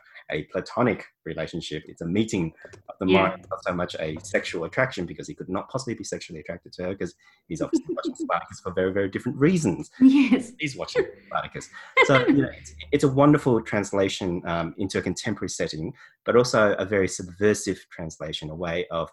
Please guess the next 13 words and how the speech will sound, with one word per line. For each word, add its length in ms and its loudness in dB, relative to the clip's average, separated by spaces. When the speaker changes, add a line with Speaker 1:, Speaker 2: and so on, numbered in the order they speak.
Speaker 1:
thinking, 380 -4
um, 300 -16
of 60 -14
how 160 0
to 300 -4
relate 340 2
some 140 -4
of 80 -4
those 220 -4
ideas 520 -6
and 160 -4
make 240 -2
it 80 -4